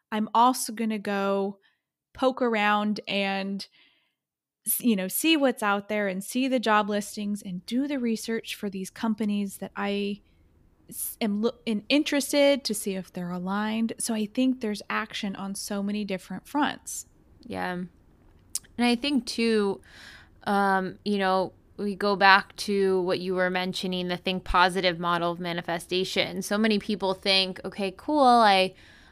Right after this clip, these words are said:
Speaker 2: I think I'm aligned. I'm visualizing it. It'll come to fruition." And you know, that's just not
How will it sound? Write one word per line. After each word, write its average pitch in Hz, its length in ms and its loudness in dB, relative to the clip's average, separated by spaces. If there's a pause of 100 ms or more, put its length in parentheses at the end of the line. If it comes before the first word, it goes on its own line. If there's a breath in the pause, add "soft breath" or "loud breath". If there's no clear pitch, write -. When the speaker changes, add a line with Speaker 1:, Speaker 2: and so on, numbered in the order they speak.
Speaker 2:
I 175 140 -10
think 247 320 0
I'm 240 120 6
aligned. 220 520 4
I'm 170 240 -2
visualizing 208 720 4
it. 196 180 2
It'll 175 280 -2
come 190 400 -4
to 185 100 -8
fruition." 180 840 0
And 175 420 -2 (540 soft breath)
you 190 140 -2
know, 175 520 0 (460)
that's 226 340 2
just 202 300 0
not 196 380 2